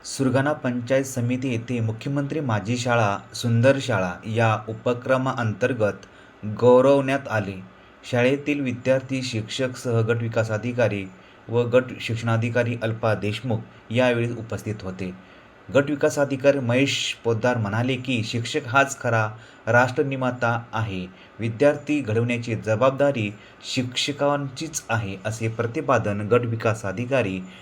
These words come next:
महेश पोद्दार यांनी मुख्यमंत्री माझी शाळा सुंदर शाळा उपक्रमाअंतर्गत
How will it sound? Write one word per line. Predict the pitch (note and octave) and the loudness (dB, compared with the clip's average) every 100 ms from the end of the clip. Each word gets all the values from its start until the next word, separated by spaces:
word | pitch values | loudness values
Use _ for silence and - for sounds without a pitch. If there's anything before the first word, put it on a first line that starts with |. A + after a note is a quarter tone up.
| - | -12
महेश | G2 A2+ B2+ B2+ | -2 2 4 2
पोद्दार | - A2 G#2 A#2+ B2 | 0 -2 2 2 2
यांनी | A2+ G#2 G#2+ | 0 -2 -2
मुख्यमंत्री | A2 A2+ C#3+ C#3+ C#3+ | -4 -4 -6 -6 -4
माझी | D3 A2 F#2+ G#2+ | -2 -2 -2 -4
शाळा | A2+ B2+ F#2 F#2 F#2 - - | -2 -2 0 -2 -8 -18 -12
सुंदर | - A#2+ B2+ D3 | -2 2 4 2
शाळा | C#3+ C3 B2+ | 2 0 0
उपक्रमाअंतर्गत | A2+ A#2+ A#2 B2 B2+ C3 G#2+ F#2+ A#2+ A#2+ | -4 -2 -2 0 0 0 -2 -2 0 0